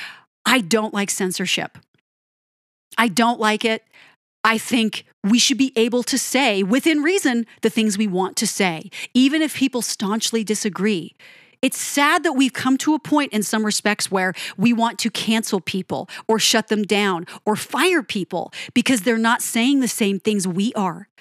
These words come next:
That's wrong. Because as soon as censorship starts, where does it stop? It's a dangerous thing when that starts to happen.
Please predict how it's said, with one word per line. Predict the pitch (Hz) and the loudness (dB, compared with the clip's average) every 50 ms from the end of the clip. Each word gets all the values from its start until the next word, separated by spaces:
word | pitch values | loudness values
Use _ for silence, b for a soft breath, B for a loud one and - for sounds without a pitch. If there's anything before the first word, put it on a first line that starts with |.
| b b b b b _ _ _ _ _ _ _ _ | b b b b b _ _ _ _ _ _ _ _
That's | 240 240 240 - | 2 2 2 0
wrong. | 208 185 180 208 226 320 392 466 427 294 180 165 165 139 - _ _ _ _ _ _ _ _ _ _ _ _ _ _ _ _ _ | -4 -2 -2 -2 -2 0 -2 0 0 -2 -2 -4 -8 -14 -18 _ _ _ _ _ _ _ _ _ _ _ _ _ _ _ _ _
Because | - 254 - 311 233 | 2 4 4 2 0
as | 269 | 0
soon | - - 359 381 427 | 0 2 2 4 4
as | 453 415 | 2 -2
censorship | - - - 370 403 415 - 370 339 - - - 226 - | -2 0 2 2 2 2 0 0 0 2 0 -2 -2 -2
starts, | - - - 247 285 320 240 - - - - B B B B B B B B B B _ | -4 -6 -4 -2 -2 -2 -2 -2 -4 -8 -8 B B B B B B B B B B _
where | - 190 180 208 262 320 359 | -4 -2 0 2 2 2 2
does | 330 339 240 - | 2 0 0 0
it | 240 220 | -2 -2
stop? | - - - - 240 247 285 220 - - _ - | -2 -4 -2 -2 -2 -2 -2 -4 -4 -10 _ -2
It's | _ 226 - - | _ -2 -2 -2
a | |
dangerous | 190 165 165 156 226 240 285 320 320 262 269 240 202 196 - | -6 -6 -2 0 2 4 4 2 2 2 0 -2 -2 -2 -2
thing | - - 262 - 170 - 196 185 _ _ _ _ | -2 0 0 0 -2 -8 -12 -16 _ _ _ _
when | 202 202 196 | 0 2 2
that | 196 - | 0 -2
starts | - - 196 180 - - | -2 -4 -4 -4 -2 -4
to | - 175 | -8 -6
happen. | - - 156 - - - - - | -6 -8 -10 -10 -10 -16 -16 -18